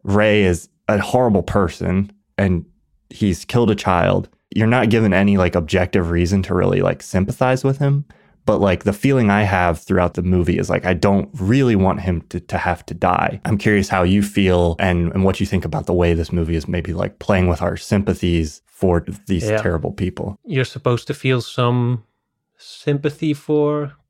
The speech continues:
Speaker 2: Colin Farrell's character. I think he just, as an actor, he does so much of the work because he is so good in this movie. Like, he's,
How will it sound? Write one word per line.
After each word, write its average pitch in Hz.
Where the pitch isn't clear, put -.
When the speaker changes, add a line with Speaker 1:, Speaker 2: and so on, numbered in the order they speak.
Speaker 2:
Colin 135
Farrell's 139
character. 135
I 131
think 147
he 120
just, 110
as 104
an 104
actor, 98
he 104
does 101
so 104
much 101
of 110
the 95
work 98
because 107
he 123
is 110
so 107
good 104
in 110
this 117
movie. 120
Like, -
he's, -